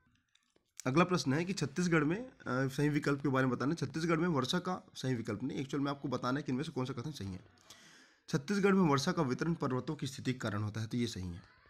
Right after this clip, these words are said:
होता है, क्योंकि यहाँ पर छत्तीसगढ़ जितना पठारी प्रदेश है ना, तो वर्षा का कहीं ज़्यादा वर्षा होना, कहीं कम वर्षा होना, एक तो कारण है ये। छत्तीसगढ़ में वर्षा का वितरण पर्वतों की स्थिति के कारण नहीं होता, तो ये गलत है, बिल्कुल नहीं होता वाला शब्द ही नहीं है।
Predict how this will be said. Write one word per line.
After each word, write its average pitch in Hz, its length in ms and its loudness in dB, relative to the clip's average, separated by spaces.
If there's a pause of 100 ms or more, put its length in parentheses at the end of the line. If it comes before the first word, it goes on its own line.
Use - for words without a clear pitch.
(140)
होता 302 220 -2
है, 123 100 -4
क्योंकि 123 260 -4
यहाँ 147 240 0
पर 180 120 -4
छत्तीसगढ़ 170 540 -6
जितना 185 300 -6
पठारी 170 380 -6
प्रदेश 165 360 -8
है 185 60 -8
ना, 180 60 -6
तो 160 100 -10
वर्षा 135 300 -4
का 185 360 -8 (260)
कहीं 151 160 2
ज़्यादा 147 260 0
वर्षा 156 260 -2
होना, 143 160 -4
कहीं 170 220 0
कम 175 200 0
वर्षा 127 220 -2
होना, 139 160 -2
एक 160 120 -6
तो 214 80 -6
कारण 127 320 2
है 120 120 -2
ये। 113 140 -4 (540)
छत्तीसगढ़ 190 360 0
में 196 100 2
वर्षा 147 260 0
का 196 120 -2
वितरण 156 300 0
पर्वतों 175 400 -2
की 185 100 -4
स्थिति 180 240 -4
के 208 60 -10
कारण 208 240 0
नहीं 226 180 4
होता, 139 180 0
तो - 140 -10
ये 220 160 -2
गलत 233 300 -2
है, 117 60 -2
बिल्कुल 135 340 0
नहीं 208 180 0
होता 208 180 -4
वाला 214 120 -4
शब्द 175 240 -4
ही 226 80 0
नहीं 202 140 2
है। - 100 -4